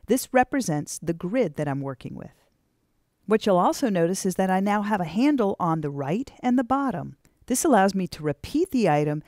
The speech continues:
either as multiple columns to the right or rows as I drag down on the page. I want to have a list of three additional items,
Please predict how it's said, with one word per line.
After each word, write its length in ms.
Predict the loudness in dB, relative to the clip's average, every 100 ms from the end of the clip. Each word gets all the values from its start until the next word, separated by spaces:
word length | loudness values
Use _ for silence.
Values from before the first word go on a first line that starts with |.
| _ 0
either 300 | 2 4 2
as 240 | 0 -2 -2
multiple 460 | -2 -2 -6 -10
columns 540 | -10 -6 -4 -2 -2 -2
to 120 | -2
the 120 | 0
right 320 | 0 2 0 -4 _ _ 0
or 240 | 4 4
rows 420 | 6 4 4 0
as 100 | 0
I 200 | 0 -2
drag 420 | -4 -6 -4 -6
down 300 | -2 0 0
on 120 | -2 -6
the 80 |
page. 500 | -10 -12 -12 -16 -20 _ _ _ 4
I 100 | 6
want 320 | 6 2 0
to 140 | 0 2
have 200 | 4 4
a 60 |
list 480 | 4 4 2 -2 -4
of 200 | 2 2
three 440 | 0 -10 0 2 2
additional 600 | 0 2 2 2 -2 0
items, 600 | 0 0 -2 -6 -6 -8